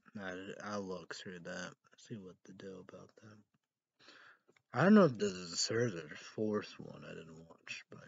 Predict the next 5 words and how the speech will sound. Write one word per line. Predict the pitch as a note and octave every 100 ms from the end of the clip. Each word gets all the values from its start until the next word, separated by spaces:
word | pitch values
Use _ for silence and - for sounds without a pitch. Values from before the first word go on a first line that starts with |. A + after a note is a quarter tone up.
| -
yeah. | - F2+ - _ _ _ _ _ -
The | -
Human | G2 F2+ F2
Centipede, | - F2+ F2 F2 - G2+ G#2
yeah. | A2+ G#2+